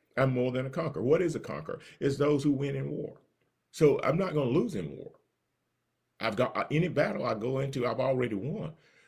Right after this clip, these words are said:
That's what a winner does. This is what you don't understand. This is what you need to understand, though. No matter what battle you go into, if you're more than a conqueror, you, the, all you, all you're doing is walking through it.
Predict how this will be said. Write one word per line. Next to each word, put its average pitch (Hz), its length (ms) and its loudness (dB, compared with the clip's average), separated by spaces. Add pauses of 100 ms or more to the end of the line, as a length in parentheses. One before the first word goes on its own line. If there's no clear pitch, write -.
(120)
That's 147 240 2
what 226 120 -2
a 139 60 0
winner 160 260 -2
does. 120 340 -2 (200)
This 135 400 -2
is 160 160 -2
what 135 260 -4
you 135 60 -6
don't 113 280 0
understand. 104 680 -8 (420)
This 135 280 2
is 107 80 -10
what 107 220 0
you 110 80 -8
need 156 220 -6
to - 140 -4
understand, 78 560 -10
though. - 80 -16 (640)
No 143 200 4
matter 190 240 2
what 170 220 0
battle 131 320 0
you 107 100 -2
go 92 240 0
into, 85 420 -8 (380)
if 135 200 2
you're 151 180 4
more 156 300 2
than 131 200 0
a 107 40 -6
conqueror, 151 600 -6 (240)
you, 127 340 2
the, 104 220 0 (240)
all 156 160 6
you, 180 360 2
all 160 200 0
you're 220 120 0
doing 135 240 0
is 92 120 -4
walking 117 400 -4
through 156 340 -2
it. - 120 -12